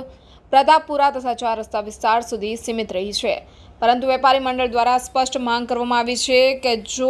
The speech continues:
દબાણ દૂર કરવાની કામગીરી જરૂરી હોય તો તે સમગ્ર શહેરમાં વિના ભેદભાવની રીતે કરવામાં આવે.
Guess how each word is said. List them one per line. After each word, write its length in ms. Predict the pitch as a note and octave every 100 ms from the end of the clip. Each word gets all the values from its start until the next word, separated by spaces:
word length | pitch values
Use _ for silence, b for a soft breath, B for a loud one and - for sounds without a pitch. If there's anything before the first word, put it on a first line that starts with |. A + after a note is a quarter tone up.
| C#4
દબાણ 440 | A3+ A#3 A#3 B3
દૂર 140 | A#3+ A3+
કરવાની 680 | A#3 G#3+ G#3+ G#3+ A3+ A#3 A3+
કામગીરી 460 | G#3+ G#3 G3+ G#3 A#3
જરૂરી 400 | A#3+ G3+ G3+ G#3
હોય 340 | A#3 C#4+ G3 - B B B -
તો 80 | -
તે 160 | C#4
સમગ્ર 340 | C4+ C4+ C4+ C4
શહેરમાં 540 | B3 A#3 A3 A3 A3+ A3
વિના 220 | A3 A#3+
ભેદભાવની 640 | A3 G#3 F#3+ G#3 G#3 G#3 G3+
રીતે 220 | G3+ G3+
કરવામાં 380 | G3+ G3 F#3+ G3
આવે. 160 | F#3+